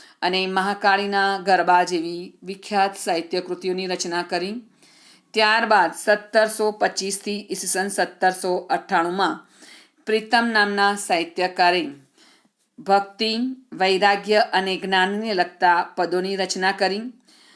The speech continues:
કક્કો, તિથિ, મહિના, જ્ઞાન ગીતા, ગરબીઓ, ધોળ,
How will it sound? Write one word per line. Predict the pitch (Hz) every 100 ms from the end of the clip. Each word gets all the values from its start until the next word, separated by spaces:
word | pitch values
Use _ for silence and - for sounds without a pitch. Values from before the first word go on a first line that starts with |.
| _ _
કક્કો, | 208 202 - 208 208 220 214 _
તિથિ, | 202 196 196 220 214 226 247 262 _ _ -
મહિના, | 190 190 214 226 185 139 - _ _ _ _ _ _ _ _ - _ _ _ _ _ _ _ _ _ _ _ -
જ્ઞાન | 214 233 226 240
ગીતા, | 202 208 208 202 202
ગરબીઓ, | 202 196 196 190 208 202 202 208 214 -
ધોળ, | 170 190 185